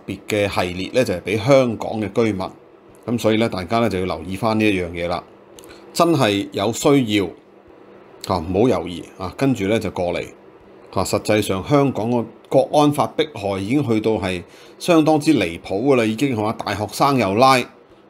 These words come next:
啊，記者又拉，咩嘢都做得出其實。噉我哋呢，亦都係會繼續呢喺英國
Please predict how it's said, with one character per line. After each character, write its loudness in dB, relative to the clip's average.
啊， 0
記 4
者 2
又 4
拉， 2
咩 2
嘢 -4
都 -2
做 -8
得 -6
出 -4
其 -12
實。 -8
噉 6
我 8
哋 8
呢， 6
亦 2
都 6
係 -4
會 -4
繼 -8
續 -10
呢 -2
喺 -2
英 0
國 -2